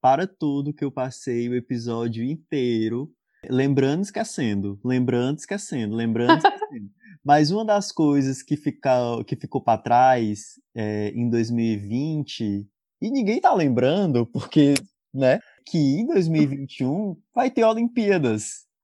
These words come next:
Speaker 2: Ai, é verdade. Não,
Speaker 1: Então
Speaker 2: olha, eu não ter lembrado disso, rapaz.
Speaker 1: <laughs>
Speaker 2: Eu?
Speaker 1: Amiga, entre julho e agosto, tá, gente? As Olimpíadas de dois mil e vinte, lembra? De Tóquio? Vai ser
Speaker 2: É.
Speaker 1: agora em dois mil e vinte e um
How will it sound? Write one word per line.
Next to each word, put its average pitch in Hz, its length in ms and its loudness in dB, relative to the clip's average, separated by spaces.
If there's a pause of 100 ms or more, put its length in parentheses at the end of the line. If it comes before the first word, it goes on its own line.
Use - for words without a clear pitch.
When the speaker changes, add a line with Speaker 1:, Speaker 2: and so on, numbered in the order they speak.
Speaker 2:
Ai, 277 500 4
é 262 40 6
verdade. 214 720 0
Não, 196 140 -2
Speaker 1:
Então 226 120 4
Speaker 2:
olha, 349 440 4
eu 370 240 6
não 440 160 2
ter 415 120 2
lembrado 294 420 0
disso, 285 340 -6
rapaz. 202 500 -2
Speaker 1:
<laughs> - 80 -20
Speaker 2:
Eu? 254 440 0 (160)
Speaker 1:
Amiga, 185 520 2
entre 185 320 2
julho 196 220 0
e 202 40 2
agosto, 147 600 2
tá, 156 220 2
gente? 117 680 -4 (280)
As 135 160 0
Olimpíadas 151 540 0
de 135 80 -4
dois 131 200 -2
mil 135 120 -2
e 127 40 -12
vinte, 175 460 -4
lembra? 151 440 -2
De 120 120 -4
Tóquio? 117 600 -2 (440)
Vai 285 160 2
ser - 120 -2
Speaker 2:
É. 160 40 6
Speaker 1:
agora 156 260 2
em 160 120 -6
dois 147 220 -2
mil 147 140 0
e 143 60 2
vinte 147 340 -4
e 175 60 -4
um 147 280 -2